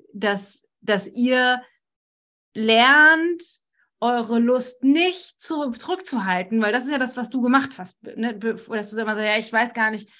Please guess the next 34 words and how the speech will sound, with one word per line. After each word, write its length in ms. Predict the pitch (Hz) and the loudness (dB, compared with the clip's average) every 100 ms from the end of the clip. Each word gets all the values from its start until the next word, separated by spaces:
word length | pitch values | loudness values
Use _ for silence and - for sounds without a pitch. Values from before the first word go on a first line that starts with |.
| - | -6
also 160 | 208 | -2
ich 140 | 214 180 | -2 0
will 120 | 320 | 2
das 220 | 339 - | 2 0
schon, 720 | - 247 233 233 233 240 _ _ _ _ _ _ - | -4 -2 0 0 -2 -4 _ _ _ _ _ _ 2
aber 220 | 220 220 | 2 2
ich 220 | - - _ _ | -4 -10 _ _
traue 280 | - 247 254 | 0 2 2
mich 160 | 226 | 0
gar 180 | 226 214 | 0 0
nicht, 160 | 214 208 | 0 -6
das 80 | |
einzubringen, 640 | 214 233 233 220 208 208 208 | -4 -4 -4 -8 -4 -2 -2
weil 100 | 208 | -4
ich 80 | 208 | -4
werde 160 | 208 | -6
sowieso 540 | 208 208 262 262 - - _ _ - | -6 -4 0 0 0 -4 _ _ -4
abgewatscht, 600 | 208 - 196 185 190 185 | -4 -4 -6 0 0 0
damit 200 | 190 196 | -6 -6
nicht 140 | 190 | -10
ernst 260 | - 214 196 | -4 -4 -4
genommen 400 | 202 190 190 196 | -6 -4 -4 -4
oder 240 | 202 196 | -2 0
halt, 260 | 185 190 190 _ _ - | 0 -4 -8 _ _ -16
ich 240 | 202 - _ _ _ _ _ - | -14 -14 _ _ _ _ _ -6
krieg 240 | 302 277 | -4 0
halt, 180 | 240 190 | 0 0
du 40 | |
kriegst, 340 | 214 294 269 - | -4 -6 -8 -10
ihr 120 | 226 | -10
kriegt 260 | - 320 277 | -8 -6 -2
ja 80 | |
dann 180 | 226 208 | 0 0
auch 420 | 190 208 202 202 | 0 0 -2 -4